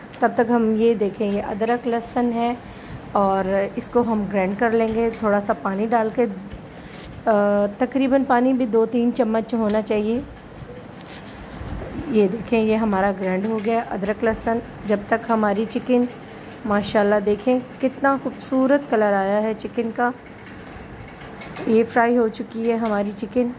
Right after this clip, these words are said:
अब इसके अंदर हम टमाटर डाल देंगे। टमाटर हमने बिल्कुल साबुत डाल दिए हैं,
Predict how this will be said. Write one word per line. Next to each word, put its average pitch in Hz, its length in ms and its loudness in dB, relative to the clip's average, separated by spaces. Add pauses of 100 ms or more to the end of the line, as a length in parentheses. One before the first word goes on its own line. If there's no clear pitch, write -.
(340)
अब 196 120 -2
इसके 208 260 0
अंदर 233 240 4
हम 226 180 0
टमाटर 202 460 0
डाल 214 280 2
देंगे। 220 320 -2 (460)
टमाटर 233 380 4
हमने 247 260 4
बिल्कुल 208 320 -2
साबुत 208 400 0
डाल 220 240 4
दिए 226 260 0
हैं, 220 220 -2